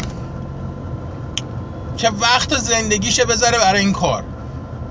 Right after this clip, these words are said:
آقا بعدم بریم بشینیم کیفشو بکنیم. چرا، چرا آقا برای چی نمیخواین کیفشو بکنیم؟ شاید به مدت یک ماه، دو ماه اگه گرفتین یک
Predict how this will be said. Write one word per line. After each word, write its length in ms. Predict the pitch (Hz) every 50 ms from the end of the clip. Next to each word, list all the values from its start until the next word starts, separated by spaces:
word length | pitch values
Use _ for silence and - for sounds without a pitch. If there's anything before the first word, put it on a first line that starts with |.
| - - - - - - - - - - - - - - - -
آقا 160 | - 202 226
بعدم 360 | 247 285 285 302 302 311 311 311
بریم 200 | 320 330 320 311
بشینیم 360 | 311 - - 294 311 311 -
کیفشو 480 | - 294 302 311 311 330 302 320 294
بکنیم. 300 | 277 269 226 240 226 208
چرا، 240 | 190 - 247 262 294 285 269 196 180 175
چرا 340 | - - 226 240 277 311 294
آقا 220 | 262 226 226 226
برای 220 | 233 240 233 247 240
چی 140 | - -
نمیخواین 340 | - 302 294 269 262 277 262
کیفشو 400 | - 254 233 208 214 214 196 208
بکنیم؟ 320 | 196 180 165 180 147 131 - - - - - - - - - - - - - - - - - - - - - - - - - - - - - - - - - - - - - - - - -
شاید 580 | - - - - 202 214 247 285 294 294 294 277
به 100 | 294 277
مدت 400 | 269 262 262 254 254 247 240 -
یک 440 | 262 233 220 247 247 240 - 226 247
ماه، 160 | 247 247 240
دو 240 | 208 240 233 240 254
ماه 340 | 240 233 240 226 214 196 214
اگه 160 | 226 214 254
گرفتین 480 | 220 247 226 226 220 208 - 220 220
یک 260 | 220 226 220 214 196